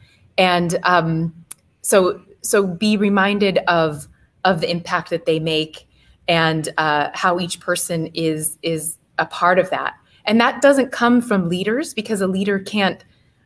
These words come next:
uh, always tailor that message to each individual. It really comes from manager being able to translate that vision into helping each person see how their unique contribution feeds into the overall mission. And in this case,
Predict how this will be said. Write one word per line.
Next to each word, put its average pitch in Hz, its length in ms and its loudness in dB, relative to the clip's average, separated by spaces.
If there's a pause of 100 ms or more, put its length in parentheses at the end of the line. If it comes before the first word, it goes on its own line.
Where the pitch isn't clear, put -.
uh, 170 180 2
always 180 400 2 (240)
tailor 233 280 2
that 185 180 2
message 190 280 -2
to - 100 -12
each 185 140 -8
individual. 170 500 -2
It 131 80 -4
really 247 240 4
comes 214 340 -2
from 160 300 -4
manager 202 640 -2
being 190 180 0
able 165 220 -2
to 151 80 -4
translate 190 800 -2
that - 260 -2
vision 156 500 -2 (360)
into 175 760 2 (120)
helping 185 280 -2
each 170 220 -6
person 196 500 0
see 147 420 -4 (180)
how 180 160 0
their 180 180 2
unique 165 280 -4
contribution 160 640 -6
feeds 165 300 -8
into 160 200 -6
the 160 120 -2
overall 156 380 2
mission. 175 500 2 (380)
And 175 100 4
in 165 100 6
this 277 160 6
case, 156 460 2